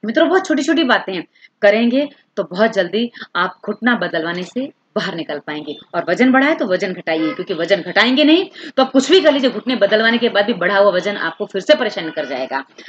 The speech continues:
और जो यदि आप गलतियां नहीं सुधारते, आदत नहीं सुधारते हैं, तो घुटने बदलवाने के बाद फिर से आपको कुछ ना कुछ नई समस्याएं खड़ी होती चली जाएंगी। इसलिए अपने आप की, अपनी आदतों को सही करिए, ना कि कुछ और चीजें अपनाइए।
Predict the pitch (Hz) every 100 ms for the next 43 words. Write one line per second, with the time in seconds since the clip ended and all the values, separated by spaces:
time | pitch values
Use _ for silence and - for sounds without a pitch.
0 | - 190 185 247 240 302 202 208 214 349
1 | 359 302 262 247 233 185 247 302 330 247
2 | 226 196 202 160 _ - - - 175 196
3 | 262 294 233 220 214 214 214 190 175 160
4 | - 330 311 262 - 175 - 185 185 -
5 | 180 - 180 170 - 165 - 311 - _
6 | - 185 160 151 143 151 139 139 147 160
7 | - - - 202 247 285 392 - - -
8 | - _ _ _ _ _ _ - 233 262
9 | 262 262 - - 254 311 311 240 208 214
10 | 262 269 - 233 277 302 302 277 - 233
11 | 233 233 226 330 - - 202 196 196 339
12 | 339 277 - 233 214 190 175 - 147 139
13 | 143